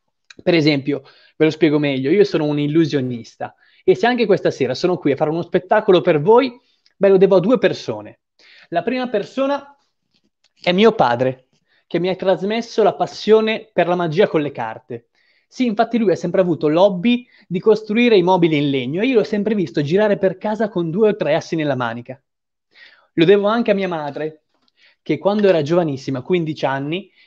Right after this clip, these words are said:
era già una grandissima maga. Sì, maga ziniera,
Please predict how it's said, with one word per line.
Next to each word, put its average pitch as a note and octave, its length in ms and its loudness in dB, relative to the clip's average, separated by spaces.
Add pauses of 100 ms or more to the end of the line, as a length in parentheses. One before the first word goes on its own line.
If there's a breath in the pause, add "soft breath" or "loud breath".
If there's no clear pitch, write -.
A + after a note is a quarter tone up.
(120)
era E3 220 -2
già F3 140 2
una G3 100 0
grandissima E3+ 720 0
maga. A#2+ 480 -4 (540)
Sì, D3 480 -4 (160)
maga F#3+ 480 0
ziniera, B2+ 720 -2